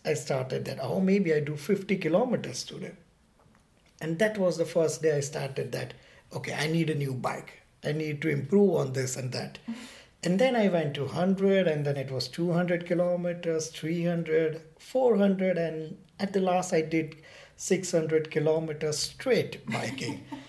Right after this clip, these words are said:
Speaker 1: And
Speaker 2: Is that
Speaker 1: that
Speaker 2: really appropriate for you?
Speaker 1: Not at all, and
Speaker 2: <laughs>
Speaker 1: it, uh, it is as stupid as it sounds. So it's, uh, kind of two days out on the road, you don't have a space to sleep, you don't have a time to eat properly.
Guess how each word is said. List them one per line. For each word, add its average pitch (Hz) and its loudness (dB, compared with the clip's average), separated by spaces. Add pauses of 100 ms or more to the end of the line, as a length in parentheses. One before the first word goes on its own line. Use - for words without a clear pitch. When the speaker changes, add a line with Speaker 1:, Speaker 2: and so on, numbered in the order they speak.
(480)
Speaker 1:
And 143 2
Speaker 2:
Is 226 -2
that 247 -2
Speaker 1:
that 208 2
Speaker 2:
really 254 -4
appropriate 254 -6
for 208 8
you? 196 8
Speaker 1:
Not 196 6
at 175 4
all, 185 8
and 165 6
Speaker 2:
<laughs> 170 10
Speaker 1:
it, 165 -4
uh, 160 6 (220)
it - 0
is 202 6
as 160 10
stupid 165 4
as 143 4
it 139 -2
sounds. - 2
So 143 -6 (160)
it's, 170 -2
uh, 165 6 (340)
kind 185 0
of - 0 (240)
two 185 4
days 180 2 (160)
out 156 2
on 156 2
the 147 4
road, 190 2
you 143 -2
don't 143 0 (140)
have 143 -4
a 135 -4
space 165 0
to 156 -4
sleep, 202 -2
you 156 -6
don't 143 4
have 139 4
a 135 -2
time 143 2
to 151 -2
eat 202 0
properly. 202 0